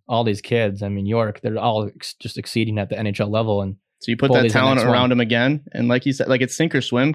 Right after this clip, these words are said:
Speaker 2: It's kind of been like that his whole life.
Speaker 1: Yeah,
Speaker 2: The
Speaker 1: yeah.
Speaker 2: guy c-, knows how to flourish. Like,
Speaker 1: Mm-hmm.
Speaker 2: you
Speaker 1: I'm
Speaker 2: know,
Speaker 1: just glad
Speaker 2: like
Speaker 1: he didn't choose goalie.
Speaker 2: All right, but enough about Matt Boldy. I mean,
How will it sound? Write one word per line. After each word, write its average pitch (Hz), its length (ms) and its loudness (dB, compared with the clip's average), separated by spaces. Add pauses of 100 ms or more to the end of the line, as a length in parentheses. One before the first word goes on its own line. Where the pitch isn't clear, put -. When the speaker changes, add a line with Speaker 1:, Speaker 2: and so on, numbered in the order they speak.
Speaker 2:
It's 120 180 -6
kind 131 120 0
of 120 140 0
been 110 140 2
like 120 160 2
that 117 160 2
his 113 80 -2
whole 117 180 0
life. 113 260 0
Speaker 1:
Yeah, 127 300 6
Speaker 2:
The 127 120 4
Speaker 1:
yeah. 127 60 4
Speaker 2:
guy 160 220 4
c-, - 80 -14
knows 135 220 4
how 120 80 2
to 117 80 -2
flourish. 76 420 -6
Like, 104 220 -4
Speaker 1:
Mm-hmm. 113 180 -2
Speaker 2:
you 113 80 0
Speaker 1:
I'm 143 120 6
Speaker 2:
know, 160 40 6
Speaker 1:
just 139 140 2
glad 123 140 4
Speaker 2:
like 117 100 4
Speaker 1:
he 117 80 2
didn't 110 340 0
choose 107 220 0
goalie. 107 340 -2 (420)
Speaker 2:
All 113 160 -4
right, 107 220 -2 (100)
but 117 100 -4
enough 131 300 2
about 123 240 0
Matt 117 220 2
Boldy. 113 500 2
I 123 40 0
mean, 107 200 0